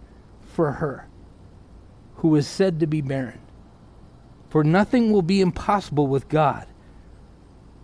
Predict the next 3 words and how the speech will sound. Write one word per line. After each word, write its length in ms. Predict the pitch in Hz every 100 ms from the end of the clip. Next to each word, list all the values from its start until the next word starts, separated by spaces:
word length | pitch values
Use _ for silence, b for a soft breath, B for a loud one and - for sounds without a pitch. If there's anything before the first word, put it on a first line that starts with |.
| - - - - - - - - - - - - - - -
Then 180 | 156 156
Mary 280 | 160 156 147
said, 360 | - 151 139